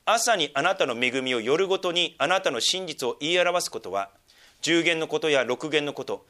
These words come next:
それに盾ごとによる絶えなる調べに合わせて、主よ、あなたはあなたのなさったことで私を喜ばせてくださいましたから、私はあなたの御手の技を喜び歌います。主よ、あなたの御業はなんと大きいことでしょう。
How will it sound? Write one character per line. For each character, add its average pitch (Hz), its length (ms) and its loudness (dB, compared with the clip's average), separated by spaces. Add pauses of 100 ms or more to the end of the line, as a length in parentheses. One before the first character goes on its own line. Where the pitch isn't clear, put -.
(160)
そ - 160 -2
れ 175 60 2
に 170 160 -2
盾 160 280 2
ご 196 120 0
と 196 120 -4
に 185 120 -2
よ 175 100 2
る 175 140 0
絶 202 180 -6
え 254 140 0
な 220 100 0
る 127 80 -2
調 151 260 2
べ 170 100 2
に 143 60 0
合 107 60 0
わ 107 100 -2
せ - 100 -10
て、 - 160 -20 (420)
主 - 220 0
よ、 135 260 4
あ 131 100 2
な 156 120 4
た 147 120 2
は 131 220 2
あ 147 40 4
な 202 120 4
た 196 100 2
の 135 80 -2
な 127 100 -2
さ 156 140 0
っ - 80 -6
た 135 100 -2
こ 120 100 -10
と 101 100 -6
で 110 320 2 (240)
私 165 340 2
を 165 100 2
喜 202 320 2
ば 214 100 4
せ 208 120 -4
て 131 100 -6
く - 100 -12
だ 135 80 -4
さ 127 140 -2
い 123 40 -4
ま 120 100 -4
し - 80 -2
た 107 80 -10
か - 100 -20
ら、 - 60 -20 (540)
私 196 280 4
は 196 180 4
あ 180 40 2
な 240 140 4
た 240 100 4
の 156 100 4
御 139 120 0
手 160 120 2
の 156 80 2
技 160 220 4
を 143 60 2
喜 143 340 2
び 143 80 0
歌 139 180 0
い 117 40 -4
ま 113 100 -6
す。 - 160 -10 (320)
主 - 200 0
よ、 143 220 4
あ 147 100 2
な 240 140 2
た 220 120 2
の 165 80 0
御 139 80 -2
業 139 260 2
は 135 80 4
な 180 240 2
ん 277 140 -6
と 185 260 0
大 165 220 0
き 185 120 -2
い 151 60 -2
こ - 100 -8
と 135 80 -4
で 117 80 0
し - 120 -4
ょ 87 200 -6
う。 - 40 -20